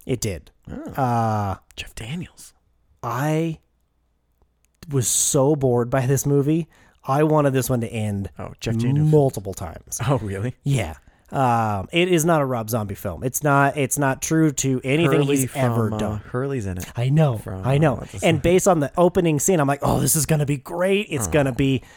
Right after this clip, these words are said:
Speaker 1: it's gonna be kinda weird and quirky, and then we're gonna have a bunch of gore." It is so fucking boring.
Speaker 2: Gross. Do you know who the, the main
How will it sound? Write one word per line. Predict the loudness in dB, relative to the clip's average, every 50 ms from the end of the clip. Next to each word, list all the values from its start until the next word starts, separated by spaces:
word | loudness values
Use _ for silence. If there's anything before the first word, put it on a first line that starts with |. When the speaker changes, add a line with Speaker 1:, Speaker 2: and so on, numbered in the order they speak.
| -8 -4
Speaker 1:
it's | -2 -2 -2 0
gonna | 0 0 0 0 0
be | -4 -4 -6
kinda | -6 -6 -4 -4 -2 -2 -2
weird | -2 0 2 4 4 6 6 4 2
and | 0 -4 -6
quirky, | -8 -2 0 2 2 2 0 0 -2 0 2 2 2
and | 2 2
then | 0 0 0
we're | -2 -2
gonna | -2 -2
have | -2 -2 -2
a | -2
bunch | 0 2 2 2 0
of | -2 -8 -8 -6 -4
gore." | 0 2 4 4 4 4 2 0 -2 -6 -14 -20 -20 _ _
It | -6 -4 -2 -2 -2
is | -2 -2 -2 -2 -2 -4
so | -4 -4 -2 0 0 2 2 2 0
fucking | -2 -4 -4 -2 -2 -2 0 -2 -2 -2 -2 -2
boring. | -2 -2 -2 -2 -2 -4 -6 -6 -8 -10 -14 -16 -18 _
Speaker 2:
Gross. | -14 -12 -12 -12 -12 -14 -12
Do | -8 -6
you | -4
know | -2 0
who | 0 0
the, | 0 0 0 0 -2 -2
the | -2 -4
main | -4 -2 -2 -2 -2 -2 -2 -2 -4